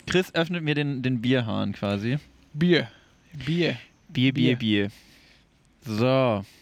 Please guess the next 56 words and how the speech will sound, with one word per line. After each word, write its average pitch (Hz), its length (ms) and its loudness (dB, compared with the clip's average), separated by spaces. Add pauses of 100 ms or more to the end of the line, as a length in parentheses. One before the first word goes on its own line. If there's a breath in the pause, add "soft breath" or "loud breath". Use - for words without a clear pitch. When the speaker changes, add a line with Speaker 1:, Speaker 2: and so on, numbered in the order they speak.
(880 soft breath)
Speaker 2:
Man 151 140 -2
sagt 196 160 -2
ja 196 80 0
eigentlich 180 180 -2
auch 170 120 -4
kein 175 240 -2
Bier 185 100 -2
vor 165 160 -6
vier. 208 380 -4 (360)
Und 147 120 -12
wie 165 60 -8
spät 170 220 -14
haben 185 200 -14 (160)
wir's? 147 440 -2
Speaker 1:
Vier. 120 300 2 (600)
Speaker 2:
Wir 160 80 -2
haben's 147 140 -4
Viertel 175 180 -2
vor - 180 -10
vier. 143 240 -8 (240)
Speaker 1:
Ja. 110 180 2
Speaker 2:
Kannst 123 180 4
du - 40 6
mir - 80 6
noch 180 100 2
mal 175 80 0
kurz 180 160 -4
den 160 160 0
Hahn 175 140 -2
aufmachen? 147 420 -4
Speaker 1:
Ja, 143 160 4
komm, 139 160 -4
dann 123 100 -2
mach 123 120 -2
ich - 220 -10
dir 220 260 2
jetzt 113 260 0
den 107 160 0
Hahn 104 200 0
auf. 139 320 -2 (260)
Oh, 151 400 2
Chris, 147 240 4
Speaker 2:
Oh, - 40 0
Speaker 1:
wo 135 40 -2
Speaker 2:
das 135 100 2
Speaker 1:
hast 131 80 -2
Speaker 2:
ist 147 100 -6
alles 156 140 0
Speaker 1:
du, 147 60 2
Speaker 2:
aufs - 120 -6
Kabel 165 300 0
gegangen. 131 340 -4
Speaker 1:
wo 131 160 4
hast 156 220 -6
du 202 220 2
denn, 180 320 2